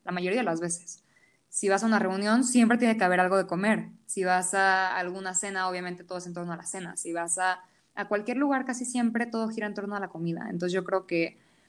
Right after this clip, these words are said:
tener este poder de poder decir, "Voy a cocinar, no sé,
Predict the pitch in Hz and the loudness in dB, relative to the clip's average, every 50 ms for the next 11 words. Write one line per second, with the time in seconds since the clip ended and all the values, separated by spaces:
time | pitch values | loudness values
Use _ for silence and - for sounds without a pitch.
0 | _ _ _ 208 196 202 202 226 233 240 233 208 - - 185 180 180 190 190 190 | _ _ _ 4 6 8 8 8 6 6 2 0 0 4 4 4 6 6 6 6
1 | 185 185 226 262 254 - - - - 214 180 180 175 180 185 180 175 180 180 180 | 6 4 2 0 -4 -8 -16 -16 -12 -6 -6 -6 -4 -2 -2 0 2 2 2 4
2 | 180 185 180 190 185 - - 202 196 196 196 190 180 185 185 - - - _ _ | 2 2 2 0 0 -2 -2 0 0 2 2 4 4 4 2 2 -2 -8 _ _
3 | _ _ _ _ _ _ _ 190 185 196 190 190 - 185 180 185 175 175 170 180 | _ _ _ _ _ _ _ 0 4 4 4 4 2 -2 -2 0 0 0 0 0
4 | 175 175 170 175 180 175 165 165 160 - - - | -2 -4 -4 -2 -2 0 0 -2 -4 -8 -14 -18